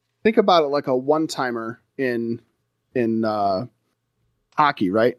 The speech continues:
Like, you pass somebody the puck, they don't catch it,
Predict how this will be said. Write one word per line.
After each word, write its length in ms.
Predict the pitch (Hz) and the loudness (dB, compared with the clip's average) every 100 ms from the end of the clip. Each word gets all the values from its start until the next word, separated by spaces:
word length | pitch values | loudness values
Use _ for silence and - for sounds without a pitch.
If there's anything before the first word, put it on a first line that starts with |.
| _ _ _ _ | _ _ _ _
Like, 260 | 127 117 - | 2 2 2
you 120 | 139 | 0
pass 380 | 127 - 185 202 | 0 2 4 4
somebody 300 | - 175 160 | 2 2 2
the 100 | 127 | 0
puck, 420 | - - 139 - | -2 2 2 2
they 140 | - 151 | 2 4
don't 180 | 185 - _ | 4 0 _
catch 320 | - 190 180 | -2 0 2
it, 240 | 131 120 | 2 0